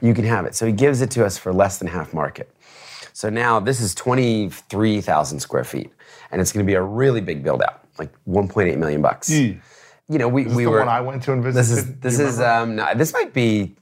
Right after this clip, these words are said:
Speaker 1: uh, we've been there a couple years.
Speaker 2: Okay, so let's
Speaker 1: No,
Speaker 2: use
Speaker 1: I think
Speaker 2: that
Speaker 1: this
Speaker 2: one.
Speaker 1: is, this is the new one.
Speaker 2: Yeah.
Speaker 1: Anyway, so he says, "Well, I'll tell you what. I know you're not gonna wanna pay one point eight million, so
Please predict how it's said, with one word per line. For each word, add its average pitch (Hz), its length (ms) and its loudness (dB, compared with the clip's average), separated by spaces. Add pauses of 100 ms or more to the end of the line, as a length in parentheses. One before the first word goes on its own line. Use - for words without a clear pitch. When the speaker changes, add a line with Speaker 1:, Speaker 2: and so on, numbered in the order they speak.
(520)
Speaker 1:
uh, 104 180 0
we've 120 100 2
been 131 120 2
there 123 80 0
a - 20 -6
couple 98 280 -4
years. 80 340 -2
Speaker 2:
Okay, 98 340 0
so - 180 -18
let's 95 160 -10
Speaker 1:
No, 107 180 0
Speaker 2:
use 107 80 2
Speaker 1:
I 95 60 0
think 127 140 0
Speaker 2:
that 139 60 4
Speaker 1:
this 123 60 0
Speaker 2:
one. 113 80 0
Speaker 1:
is, 92 100 -4
this 123 200 -2
is 110 60 -2
the 90 80 -2
new 101 160 4
one. 69 240 -4
Speaker 2:
Yeah. 92 240 -8 (680)
Speaker 1:
Anyway, 110 340 2
so - 160 -6
he 117 80 2
says, 98 400 2 (380)
"Well, 123 80 4
I'll 127 60 4
tell 143 220 -2
you 170 120 2
what. 87 320 -2 (240)
I 135 80 -4
know 175 100 2
you're 170 140 2
not 123 120 0
gonna 110 160 -4
wanna 101 200 0
pay 90 240 2
one 92 180 0
point 90 180 -2
eight 73 100 -2
million, 98 420 0
so 85 380 2